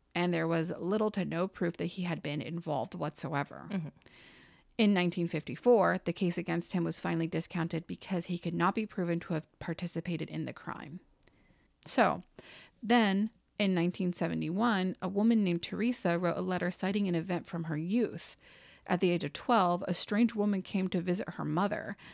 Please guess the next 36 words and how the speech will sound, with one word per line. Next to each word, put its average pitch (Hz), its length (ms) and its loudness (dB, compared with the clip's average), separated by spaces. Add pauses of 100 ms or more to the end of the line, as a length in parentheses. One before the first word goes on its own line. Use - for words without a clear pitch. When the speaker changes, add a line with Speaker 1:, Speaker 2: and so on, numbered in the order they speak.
(360)
Speaker 1:
This 208 180 4
woman 208 260 2
claimed 202 300 2
that 170 100 0
her 165 140 -4
two - 260 -2
sons 202 340 0
from 170 180 0
Saddleberg 185 920 0
were 180 120 0
the 170 100 -2
Hinterkaifeck 180 800 -2
murderers. 156 560 -4 (540)
The 190 80 2
woman 208 260 6
confessed 185 480 0
that 160 180 -2
one 165 200 -2
of 175 80 -2
her 196 120 -2
sons 185 580 -2
had 185 220 0
told - 360 0
her 170 160 -2
that 151 140 -4
he 185 280 -4
regretted 190 640 0
losing 190 320 0
his 180 180 -6
penknife 180 680 -4 (120)
while 180 120 -2
he 175 180 -2
was 165 200 0
at 165 220 -4
the - 60 -16
Hinterkaifeck. 143 800 -6